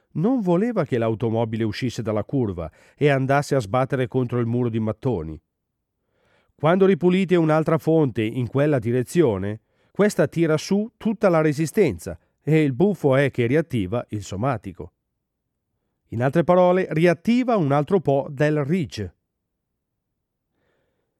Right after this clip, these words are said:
E l'intero ridge svanisce quando lo si spazza, muovendosi da una fonte a un ridge, e poi di nuovo da un precedente flusso in direzione della fonte.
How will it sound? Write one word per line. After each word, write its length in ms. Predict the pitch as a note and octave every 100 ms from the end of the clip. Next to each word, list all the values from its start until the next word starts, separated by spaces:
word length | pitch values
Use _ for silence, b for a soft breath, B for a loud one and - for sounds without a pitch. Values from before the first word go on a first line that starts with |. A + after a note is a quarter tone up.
| _
E 260 | E3+ D#3+
l'intero 600 | C#3+ D#3 F3+ E3 C4 G#3
ridge 440 | E3 D3 D#3 G3 G3
svanisce 680 | B2 D#3+ G3 F3+ - F#2 - _
quando 280 | _ A2 G#2
lo 80 | A2+
si 140 | -
spazza, 480 | A#2+ B2 F#2 - G2 _ _
muovendosi 600 | - D3+ C#3+ E3 C#3+ -
da 140 | A#2 A2
una 180 | A#2+ F#3+
fonte 460 | - F#2 F2 C3 -
a 140 | C3
un 140 | G2+
ridge, 440 | F#2+ D3+ A2 F#2+ F2 _ _ _ _
e 120 | D#3
poi 260 | C3+ F3+ G3
di 120 | G#3+
nuovo 400 | G3 C3+ C3+ F3
da 180 | D3+ C3
un 120 | A#2
precedente 580 | G#2+ B2+ C#3 D#3+ F#3+ D#3+
flusso 480 | - E3+ F#3 A3+ A#3+
in 180 | G#3+
direzione 500 | G3 F#3+ G#3+ D3 C#3
della 180 | D3+ G#2+
fonte. 520 | - F3 A2 - F2